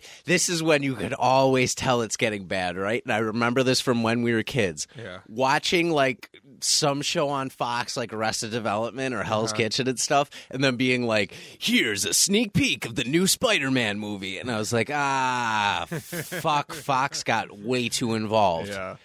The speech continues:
Speaker 1: They did that with Spider-Man three, and they did that with X three.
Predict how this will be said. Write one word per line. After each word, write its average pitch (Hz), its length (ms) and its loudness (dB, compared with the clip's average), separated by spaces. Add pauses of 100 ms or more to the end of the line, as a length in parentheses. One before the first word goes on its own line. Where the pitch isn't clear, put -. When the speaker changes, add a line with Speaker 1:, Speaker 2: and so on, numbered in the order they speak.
(140)
Speaker 1:
They 151 180 2
did 160 280 0
that 151 360 2
with 127 800 -2 (500)
Spider-Man 139 600 2
three, 156 420 0 (1040)
and 131 200 0
they 127 100 2
did 120 260 -4
that 127 200 0
with 123 280 -4
X - 320 -4
three. 87 360 -16